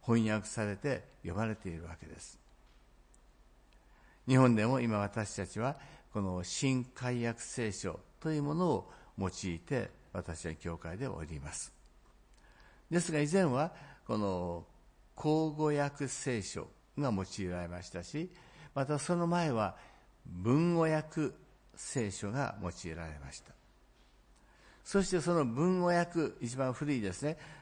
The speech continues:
文語訳聖書では神の名前の箇所がエホバと訳されていました。ですが、その後の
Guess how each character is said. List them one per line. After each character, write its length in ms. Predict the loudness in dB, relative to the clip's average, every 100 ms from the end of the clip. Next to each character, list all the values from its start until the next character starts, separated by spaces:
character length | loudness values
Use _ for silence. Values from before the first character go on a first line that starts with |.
| -2
文 240 | 4 6
語 80 | 6
訳 220 | 4 2 -4
聖 260 | 0 0
書 180 | 2 0
で 120 | 2
は 340 | 4 2 2 -6 -20 -20 _ 0
神 280 | 2 4
の 180 | 4 2
名 180 | 0 0
前 260 | 0 0 0
の 160 | -4 -6
箇 120 | -6
所 240 | -4 -6 -4
が 260 | -2 -2 -4 -20 -20 -20 -20 _ -20 0
エ 100 | 0
ホ 280 | 2 0 0
バ 180 | -2
と 400 | -2 0 -2 -4 -20 -8
訳 180 | -8 -6
さ 140 | -6 -8
れ 80 | -6
て 140 | -8
い 100 | -10
ま 80 | -10
し 100 | -14
た。 120 | -16 -20 -20 -20 -20 -20 -20 -20 -20 _ -20 -20 _ -20 _ _ -20 _ -20 -20 -20 -20 _
で 120 | 2 2
す 120 | 4
が、 200 | 2 0 -8 -18
そ 180 | 0 4
の 100 | 8
後 220 | 8 6
の 180 | 4 2